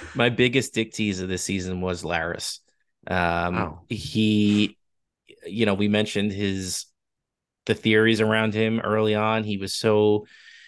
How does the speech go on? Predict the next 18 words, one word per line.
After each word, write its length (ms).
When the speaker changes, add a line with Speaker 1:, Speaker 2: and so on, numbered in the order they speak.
Speaker 1:
mysterious 760
to 120
start 340
with, 220
and 160
we 80
just 180
found 220
out 180
it 40
was 280
all 220
for, 580
for 160
Toe 300
Jam 340
and 80
Earl. 500